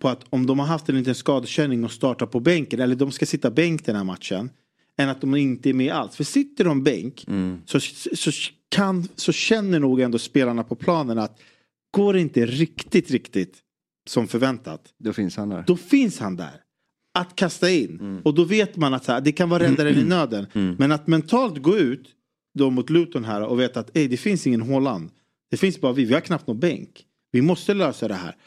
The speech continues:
Speaker 1: Och att de löser det på det sättet att de gör. De ligger under med ett noll.
Speaker 2: Mm.
Speaker 1: De vänder. Eh, får självförtroende tror jag, jag kommer göra dem jäkligt gott inför den här matchen. Där, de, där förmodligen då,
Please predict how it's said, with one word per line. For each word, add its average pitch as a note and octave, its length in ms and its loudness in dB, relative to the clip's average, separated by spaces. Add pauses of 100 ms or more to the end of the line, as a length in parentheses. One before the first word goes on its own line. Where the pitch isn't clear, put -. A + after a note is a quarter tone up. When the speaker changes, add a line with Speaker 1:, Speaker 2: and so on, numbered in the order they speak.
(240)
Speaker 1:
Och C#3 180 0
att C3+ 100 0
de C#3 140 2
löser E3+ 340 0
det C3+ 60 2
på C3 100 -4
det B2+ 140 0
sättet B2 300 -6
att A#2 120 -2
de B2+ 140 0
gör. D3+ 160 4
De A#2 120 0
ligger B2+ 220 4
under D3+ 220 2
med A#2+ 200 -2
ett - 140 -8
noll. A2+ 300 0
Speaker 2:
Mm. F#2 280 -2
Speaker 1:
De A#2+ 220 2
vänder. C#3 600 2 (480)
Eh, A#2 640 0
får D#3+ 180 4
självförtroende D3 720 2
tror C#3+ 240 2
jag, C3 200 2
jag B2+ 380 0
kommer C#3 180 2
göra C3+ 240 4
dem C3 180 0 (360)
jäkligt G3+ 440 2
gott F3+ 240 0
inför D3 280 0
den C3+ 80 0
här C#3 60 0
matchen. C3+ 360 0
Där, C3 120 4
de, C#3+ 220 -4
där D3 480 -4
förmodligen C#3+ 560 -2
då, B2+ 320 -2